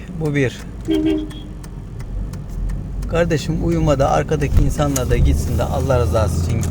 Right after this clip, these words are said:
Ya zaten ışığımız çok kısa süreli yanıyor. Yani arkada üç araba zor geçiyor. E bir de geç şey yapıyorsun, hepten sıkıntı oluyor yani. Şimdi üç defa yağ değiştirdik arkadaşlar. Şu teybi de kapatayım, oradan ince bir cızırtı gelmesin.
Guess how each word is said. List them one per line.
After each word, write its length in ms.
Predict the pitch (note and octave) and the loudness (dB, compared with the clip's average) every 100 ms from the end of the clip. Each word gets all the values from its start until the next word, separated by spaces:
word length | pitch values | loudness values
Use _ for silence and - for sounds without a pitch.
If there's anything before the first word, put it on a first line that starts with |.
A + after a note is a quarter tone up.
| - - - - - D3+ | 0 2 4 4 4 2
Ya 100 | C3 | 4
zaten 460 | C#3 E3+ F3+ G#3+ | 6 6 4 4
ışığımız 600 | F#3 D3 G3 F3+ F3+ E3 - | 4 4 6 6 6 4 2
çok 220 | F3+ - | 2 0
kısa 240 | - G3 | 2 2
süreli 340 | - E3+ E3 F3 | 4 4 6 6
yanıyor. 420 | D#3+ B2 A#2+ C#3+ - - - - - - - - C#3+ | 6 4 4 2 0 0 -2 -2 -2 -2 0 4 6
Yani 220 | D3+ - | 6 6
arkada 420 | D3+ D3+ F3+ F#3 | 6 6 4 4
üç 280 | D#3 F3+ G3 | 2 4 6
araba 380 | F3+ E3+ F3 - | 8 8 6 6
zor 220 | F3 F#3 | 6 6
geçiyor. 500 | C#3 A#2+ - A2+ A#2+ - - - - - - E3 | 6 4 4 2 2 2 0 0 -2 -2 0 0
E 120 | E3+ | 2
bir 100 | G#3+ | 2
de 80 | G#3+ | 2
geç 480 | F3 G#3 - - - - - - | 4 4 4 2 2 2 2 4
şey 80 | E3 | 6
yapıyorsun, 440 | C#3+ - - G3+ | 6 6 4 4
hepten 320 | F#3+ - G3 | 4 4 2
sıkıntı 420 | G3+ - G#3 G3 G3+ | 4 2 2 2 2
oluyor 220 | G3+ C#3 | 4 4
yani. 300 | A2+ G#2 G2+ G2 - - - - - - - - - - - - - - - | 4 2 0 -2 -4 -4 -4 -2 -2 0 -2 -2 -2 -2 -2 -2 -2 -2 0
Şimdi 140 | A#3 | 2
üç 180 | C4+ - | 2 4
defa 280 | A#3 A#3 B3 | 4 6 8
yağ 260 | A#3+ B3+ | 8 8
değiştirdik 440 | A#3+ G3 G3 D#3+ E3 | 6 4 4 4 6
arkadaşlar. 560 | D3 D3+ C#3+ - A#3 | 6 8 6 6 2
Şu 160 | - - | 2 0
teybi 300 | F#3+ A3 G#3 | 2 2 4
de 100 | G#3 | 2
kapatayım, 480 | G#3+ F#3 D#3 D#3+ D#3 | 2 2 2 2 2
oradan 240 | D#3 F#3 | 0 0
ince 280 | E3 D#3+ E3+ | 0 0 0
bir 60 | D3+ | 0
cızırtı 360 | D3+ D#3 D#3+ | -2 -2 0
gelmesin. 560 | D3+ D#3+ B2 A2 - | 0 2 2 0 0